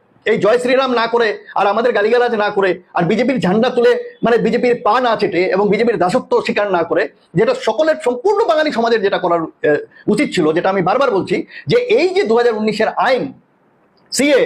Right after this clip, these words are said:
যেটাতে নাগরিকত্ব পাওয়া যাবে না, যেটা আমরা বারবার বলছি এবং এখন সেটা প্রমাণ হয়ে গেছে যে ছ বছরে কিছু করতে পারেনি। এখন এটা ধোয়া তুলসী পাতা হয়ে এরা একদম মানে সবাইকে বোঝাতে চাইছে হয়ে যাবে। সেই আইনের পরিবর্তে নিঃশর্ত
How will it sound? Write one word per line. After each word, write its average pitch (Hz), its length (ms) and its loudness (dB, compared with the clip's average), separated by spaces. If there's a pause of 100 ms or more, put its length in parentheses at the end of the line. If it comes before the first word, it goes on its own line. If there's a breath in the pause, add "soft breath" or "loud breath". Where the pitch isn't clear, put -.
যেটাতে 214 260 0
নাগরিকত্ব 208 440 0 (360 loud breath)
পাওয়া 202 220 2
যাবে 254 180 0
না, 285 80 -2
যেটা 240 180 0
আমরা 240 120 0
বারবার 240 340 0
বলছি 269 160 -2
এবং 254 200 2
এখন 233 220 -2
সেটা 262 240 -4
প্রমাণ 240 240 0
হয়ে 277 160 0
গেছে 277 140 -8
যে 262 140 -4
ছ - 120 -6
বছরে 240 220 -2
কিছু 226 160 -12
করতে 208 220 -2
পারেনি। 208 240 -4 (300 loud breath)
এখন 226 240 0
এটা 220 180 0
ধোয়া 180 220 0
তুলসী 220 240 -2
পাতা 208 220 0
হয়ে 220 180 2
এরা 214 160 2
একদম 196 260 -2
মানে 190 180 0 (260 loud breath)
সবাইকে 202 300 0
বোঝাতে 196 240 0
চাইছে 196 200 -2
হয়ে 185 180 2
যাবে। 185 140 -2 (200)
সেই 294 120 2 (140)
আইনের 277 420 2
পরিবর্তে 240 340 2
নিঃশর্ত 226 360 -2